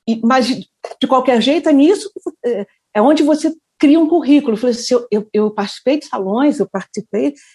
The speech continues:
e participo, e quero participar mais", porque você tem que ter um currículo, né? Se você for apresentar o seu trabalho pra um leiloeiro, se você for apresentar o seu trabalho numa galeria, você tem que ter o currículo.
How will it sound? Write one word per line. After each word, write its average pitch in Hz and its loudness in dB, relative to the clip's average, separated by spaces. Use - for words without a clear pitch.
e 214 -12
participo, - 0
e 196 -8
quero 262 0
participar 220 -6
mais", 269 -2
porque - -12
você 320 -2
tem 330 0
que 320 -6
ter 339 -2
um 349 -4
currículo, 277 -2
né? 202 -6
Se - -6
você 233 2
for 330 -2
apresentar 302 -2
o 269 -4
seu 269 -2
trabalho 208 -2
pra - -8
um 196 0
leiloeiro, 196 2
se - -18
você 226 -8
for 254 -8
apresentar 226 -2
o - -6
seu 226 -6
trabalho 208 -4
numa 175 -6
galeria, 180 -4
você 311 0
tem 311 0
que 320 -10
ter 320 0
o 311 -4
currículo. 269 -4